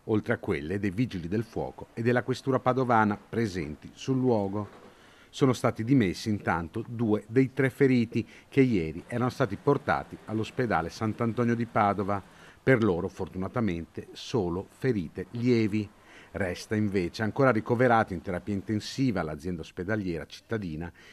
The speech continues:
il quarantanovenne di origini bosniache. Non è stata ancora sciolta la prognosi e le sue condizioni destano preoccupazione. Sono gravi per lui i traumi e lo stioni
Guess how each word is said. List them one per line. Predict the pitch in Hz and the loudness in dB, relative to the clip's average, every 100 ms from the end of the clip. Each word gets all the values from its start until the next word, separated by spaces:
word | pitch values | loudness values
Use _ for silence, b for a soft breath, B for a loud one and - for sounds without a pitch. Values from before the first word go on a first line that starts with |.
| B | B
il | 127 | -6
quarantanovenne | - 135 135 135 135 127 120 117 | 2 4 4 4 2 4 4 4
di | 113 | 2
origini | 127 120 110 123 | 0 0 0 0
bosniache. | 117 120 110 110 101 - 104 98 B B B B | 0 -2 0 0 0 -2 -6 -6 B B B B
Non | 113 127 | 2 4
è | 123 | 4
stata | - 95 87 | 2 0 0
ancora | 110 120 123 | -4 -2 -2
sciolta | - 131 135 | 0 -2 0
la | 127 | -2
prognosi | - 123 110 107 104 104 - | 0 0 2 2 0 -4 -8
e | 107 | -6
le | 101 | -4
sue | 104 - 113 | -4 -2 -2
condizioni | 98 92 107 - 92 69 73 - | -2 -4 -6 -4 -4 -2 -6 -10
destano | 104 104 - - 101 | -4 -4 -4 -6 -8
preoccupazione. | - 123 131 123 127 - 117 107 104 104 - B B B B | -2 -2 -2 -2 -4 0 2 2 0 -4 -10 B B B B
Sono | - - 139 | -12 2 4
gravi | 131 113 85 87 - | 6 4 4 -2 -10
per | - 117 | -4 0
lui | 104 85 92 - | 0 -2 -6 -6
i | 123 | -8
traumi | - 107 82 85 92 - | 0 0 0 -2 -8 -6
e | |
lo | 120 127 | -2 -2
stioni | - - 104 98 98 | -2 0 2 2 0